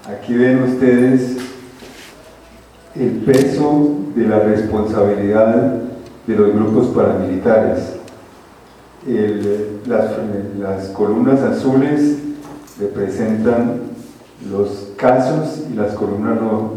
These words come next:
rojas los números de víctimas. La primera, el, la pri-, las dos primeras columnas se refieren a las amenazas.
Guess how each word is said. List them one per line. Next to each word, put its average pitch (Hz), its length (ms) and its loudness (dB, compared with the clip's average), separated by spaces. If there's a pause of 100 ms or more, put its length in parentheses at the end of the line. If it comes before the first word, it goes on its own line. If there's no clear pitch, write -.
rojas 107 420 2
los 92 120 -6
números 101 400 0
de - 100 -2
víctimas. - 800 -4 (1040)
La 98 160 -8
primera, 107 320 0
el, 101 580 0 (1080)
la 98 140 -8
pri-, - 420 -8
las 101 140 -6
dos 104 120 0
primeras 113 460 -2
columnas 110 580 0 (760)
se 117 120 0
refieren 113 400 2
a 110 120 4
las - 140 -2
amenazas. 107 800 0